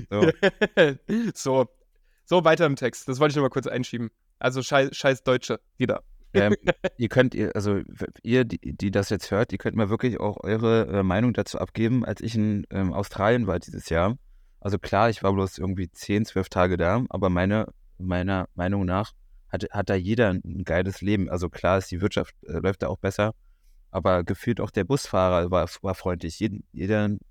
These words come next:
Speaker 1: äh, den wir angesprochen haben, ist uns da wirklich offenherzig entgegengekommen.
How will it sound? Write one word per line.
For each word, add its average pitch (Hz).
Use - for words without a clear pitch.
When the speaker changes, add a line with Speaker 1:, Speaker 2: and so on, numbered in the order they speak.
Speaker 1:
äh, 90
den 95
wir 87
angesprochen 95
haben, 92
ist -
uns 92
da 90
wirklich 90
offenherzig 98
entgegengekommen. 95